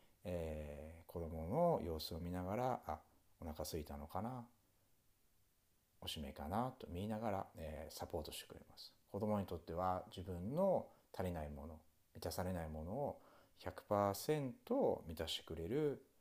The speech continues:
存在が母親なのです。マザー。こ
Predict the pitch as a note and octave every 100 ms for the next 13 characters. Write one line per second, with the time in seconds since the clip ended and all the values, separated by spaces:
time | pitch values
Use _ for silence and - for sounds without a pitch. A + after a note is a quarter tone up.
0 | _ - E2+ D#2 D#2 D2 A2+ C#3+ C#3 -
1 | _ _ _ _ _ - - _ _ _
2 | _ - E2 D#2 D2 C#2+ C#2 C#2 D#2 -
3 | - _ _ - _ - - - F#2 F2+
4 | C#2+ - - _ _ _ _ _ _ _
5 | _ _ _ _ _ _ _ - - _
6 | _ _ - _ _ _ - _ -